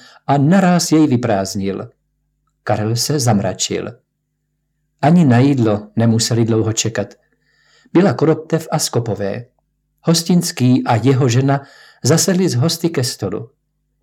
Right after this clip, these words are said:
Místnost vypadala jako obchodní krám. Se stropu visely šňůry z pletených cibulí a česneku. V regálech a na zavřených skříních stály džbány se zavařeninou a sladkostmi.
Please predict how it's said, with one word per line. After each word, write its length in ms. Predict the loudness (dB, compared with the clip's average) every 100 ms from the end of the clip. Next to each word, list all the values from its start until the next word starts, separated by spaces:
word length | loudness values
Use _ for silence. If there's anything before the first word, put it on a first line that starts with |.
| -2
Místnost 380 | 0 2 0 0
vypadala 540 | -2 -2 0 0 0 -6 _ _ 0
jako 220 | 0 0
obchodní 440 | 0 0 0 0
krám. 520 | 0 -2 -2 -6 -8 -12 _ _ _ _ _ _ _
Se 140 | 0 0
stropu 540 | 2 0 2 2 2 -2
visely 420 | -2 0 2 2
šňůry 480 | 0 0 2 2 2
z 80 | 0
pletených 560 | -2 0 0 0 -2 -4
cibulí 800 | -2 0 0 0 0 -2 -4 -8 _ _
a 60 | -6
česneku. 680 | -4 -4 -4 -4 -4 -8 -10 _ _ _ _ _ -18 -2
V 40 |
regálech 600 | 2 2 2 2 2 0 -4
a 120 | -2
na 160 | 2 2
zavřených 420 | 2 2 0 0
skříních 560 | -2 -2 0 2 0 -2
stály 380 | 0 2 2
džbány 440 | 0 0 2 4 2
se 160 | 2
zavařeninou 840 | 2 2 0 0 0 0 0 0 -2 _ _ -4
a 80 |
sladkostmi. 760 | -2 -2 -4 -4 -8 -6 -8 -8